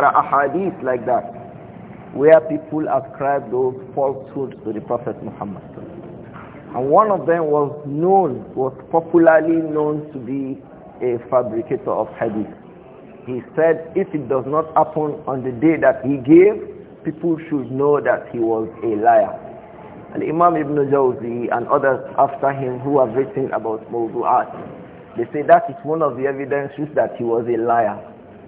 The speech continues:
Because the date he gave came and the, uh, the world did not end. So every person that will be asked about the day of Qiyamah does not know it. The one who is asking will not know. No human being knows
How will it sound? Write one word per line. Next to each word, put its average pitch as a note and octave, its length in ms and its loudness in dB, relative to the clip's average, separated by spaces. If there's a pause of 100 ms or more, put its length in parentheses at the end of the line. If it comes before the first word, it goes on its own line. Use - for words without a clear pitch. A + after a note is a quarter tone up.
(120)
Because D#3 380 4
the D3 80 0
date G3 320 6
he D3+ 120 4
gave D#3+ 440 6
came E3 440 2 (580)
and B2+ 240 2
the, C3 100 6
uh, D#3+ 340 6
the D3 100 2
world D#3 400 8
did C3 140 -6
not C3+ 200 -2 (120)
end. A2 200 -2 (1300)
So B2 200 0
every G3 340 4
person D#3 540 -4
that A#2 240 -2
will A#2 120 -4
be G#2+ 180 -6
asked - 360 2
about A#2+ 300 -2
the A2+ 60 -6
day A2+ 160 -2
of A#2 100 -2 (100)
Qiyamah A2+ 400 -2
does A2 240 -4
not A2 260 -8
know A2+ 120 -4
it. G#2 100 -6 (480)
The B2+ 100 0
one D3+ 340 4
who D#3 140 0
is D3 80 -4 (140)
asking C3 480 0
will A#2 140 -2
not A2+ 320 -6
know. G#2 200 -8 (580)
No D#3+ 440 6
human D#3+ 380 0
being C3+ 180 -6
knows A#2+ 240 0